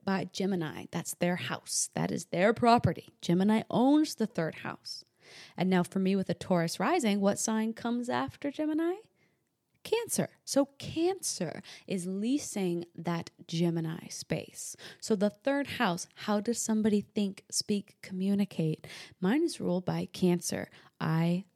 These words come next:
share from the heart. I want to talk about emotions and feelings. I give you guys such a glimpse into my home, into my personal space. Cancer ruled third house.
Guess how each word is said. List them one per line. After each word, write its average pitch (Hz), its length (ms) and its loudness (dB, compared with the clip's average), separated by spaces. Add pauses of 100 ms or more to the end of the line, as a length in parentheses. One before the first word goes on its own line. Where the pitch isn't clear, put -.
(120)
share 160 520 0
from 156 320 -2
the 151 60 0
heart. - 380 -8 (1000)
I 165 80 2
want 160 200 6
to 160 40 4
talk - 340 -2
about 160 220 2
emotions - 840 0 (200)
and 160 200 0 (120)
feelings. - 720 -2 (1160)
I 165 120 4
give 156 280 -2
you 185 80 0
guys 160 320 2 (140)
such - 400 -2
a 180 60 -4
glimpse 165 500 -4
into 165 340 0
my 160 160 4
home, 156 640 4
into 151 260 -2
my 156 300 2
personal 156 680 0
space. - 840 0 (560)
Cancer 147 540 -6
ruled 147 260 -2
third 147 360 -6 (120)
house. 196 520 2